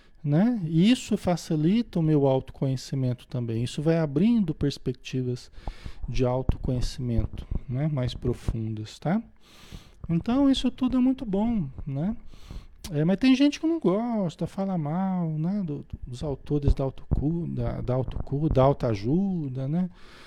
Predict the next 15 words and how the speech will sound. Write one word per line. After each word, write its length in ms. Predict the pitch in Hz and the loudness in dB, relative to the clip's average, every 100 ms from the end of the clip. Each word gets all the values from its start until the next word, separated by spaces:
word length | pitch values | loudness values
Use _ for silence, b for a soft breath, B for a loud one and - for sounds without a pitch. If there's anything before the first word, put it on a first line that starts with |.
| B B B - | B B B -6
Eu 380 | 147 160 202 247 | 2 4 6 4
não 200 | 262 262 | 4 6
ligo 260 | 226 214 | 6 4
pra 180 | 214 214 | 2 4
isso, 200 | 214 - | 4 4
não. 320 | 233 165 120 120 | 2 2 0 -2
Eu 340 | 143 156 180 180 | 0 0 2 0
aprendi 460 | 170 185 170 165 | 4 6 8 6
muitas 520 | 165 165 226 - 165 | 6 8 6 6 0
coisas 460 | - 156 156 147 - | 0 4 4 4 0
com 100 | - | -4
esse 140 | 139 | -6
pessoal, 760 | - 131 - - 120 135 147 143 B B B B - | -4 -6 -6 -6 -4 -2 -2 -4 B B B B -8
né? 260 | 135 151 165 | -4 -2 -2
No, 200 | 139 | -4